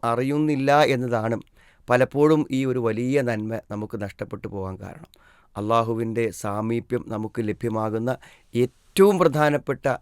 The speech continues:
നമസ്കാരത്തെ പോലെ തന്നെ പ്രധാനമായ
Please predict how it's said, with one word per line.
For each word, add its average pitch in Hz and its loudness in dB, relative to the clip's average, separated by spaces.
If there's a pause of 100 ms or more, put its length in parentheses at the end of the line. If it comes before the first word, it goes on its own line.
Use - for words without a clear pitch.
(400)
നമസ്കാരത്തെ 131 0
പോലെ 143 0
തന്നെ 151 2 (160)
പ്രധാനമായ 135 4